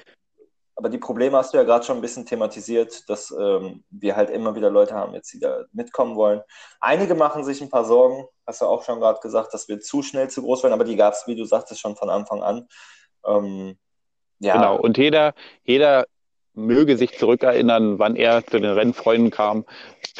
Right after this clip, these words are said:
Speaker 2: Garantiert haben da auch schon welche gesagt, „Wir sind zu groß, wir sollten vielleicht keine mehr aufnehmen.“ Dennoch hat sich irgendjemand gekümmert, das war vielleicht nicht ich, sondern irgendwie Schulz, wie der mit uns gewonnen hat.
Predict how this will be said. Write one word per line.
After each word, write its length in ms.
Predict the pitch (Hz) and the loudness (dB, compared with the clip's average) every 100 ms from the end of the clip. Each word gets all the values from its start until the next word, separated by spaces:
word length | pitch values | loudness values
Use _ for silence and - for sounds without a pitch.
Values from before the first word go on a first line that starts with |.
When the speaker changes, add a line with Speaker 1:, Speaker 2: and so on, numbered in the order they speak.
| - | -2
Speaker 2:
Garantiert 560 | 123 151 139 - 127 123 | 0 2 0 0 0 2
haben 140 | 113 | 2
da 100 | 110 | 2
auch 140 | 104 | 2
schon 180 | - 113 | 0 -2
welche 220 | 107 107 | 0 0
gesagt, 320 | 98 101 101 - | 0 2 0 0
„Wir 80 | |
sind 160 | 101 110 | -2 0
zu 120 | 107 | 0
groß, 500 | 95 107 117 - - | 4 4 4 0 -16
wir 100 | - | -10
sollten 300 | 95 107 110 | 0 0 0
vielleicht 320 | - 101 - - | -2 -2 -2 -4
keine 200 | 113 113 | 0 2
mehr 180 | 101 | 2
aufnehmen.“ 500 | 101 101 104 101 101 - - - _ - | 2 0 -2 -4 -4 -10 -20 -20 _ 0
Dennoch 240 | 113 110 | 0 2
hat 140 | 113 | -2
sich 160 | - 113 | -2 0
irgendjemand 500 | 131 143 123 120 107 | 2 2 2 2 2
gekümmert, 600 | 101 - 147 135 - - | 0 0 2 2 0 -12
das 120 | - | -4
war 200 | 101 107 - _ | 0 0 -2 _
vielleicht 360 | _ 110 95 _ | _ -2 -2 _
nicht 160 | 113 - | -8 0
ich, 260 | 147 - | 0 0
sondern 260 | - 104 107 | -8 -2 2
irgendwie 480 | 120 110 107 104 - _ _ - - _ | 2 2 2 0 -2 _ _ -20 -20 _
Schulz, 300 | - 180 175 - _ | 0 2 2 0 _
wie 140 | 123 | 0
der 180 | 110 107 | 2 2
mit 200 | 104 - | 0 0
uns 200 | 104 101 | 0 2
gewonnen 360 | 107 98 104 98 | -2 0 0 0
hat. 160 | 101 | -4